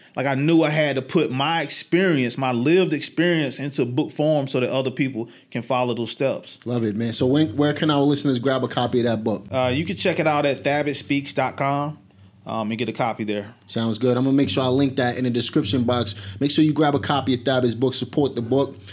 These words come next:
Speaker 2: More people need to hear messages like this, espe-, even if you've never been to prison, even if you didn't grow up on the streets,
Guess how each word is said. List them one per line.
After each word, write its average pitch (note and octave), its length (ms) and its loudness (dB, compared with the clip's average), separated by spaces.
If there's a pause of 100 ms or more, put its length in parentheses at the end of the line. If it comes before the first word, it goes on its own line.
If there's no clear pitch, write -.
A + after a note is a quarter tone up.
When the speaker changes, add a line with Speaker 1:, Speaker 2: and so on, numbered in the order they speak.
(240)
Speaker 2:
More C#3 160 2
people D3 300 0
need C3+ 200 4
to B2 60 2
hear B2 200 2
messages B2 500 0
like A#2 240 0
this, B2+ 260 2
espe-, G3 300 0 (180)
even A3+ 220 0
if G#3+ 160 0
you've G3+ 180 4
never F#3 200 4
been F3+ 160 0
to E3+ 80 0
prison, A2 440 0 (280)
even G3+ 240 2
if F#3+ 160 0
you F#3 100 4
didn't F#3 240 2
grow D#3 160 4
up C3+ 100 0
on C#3 120 2
the B2 80 0
streets, - 420 -2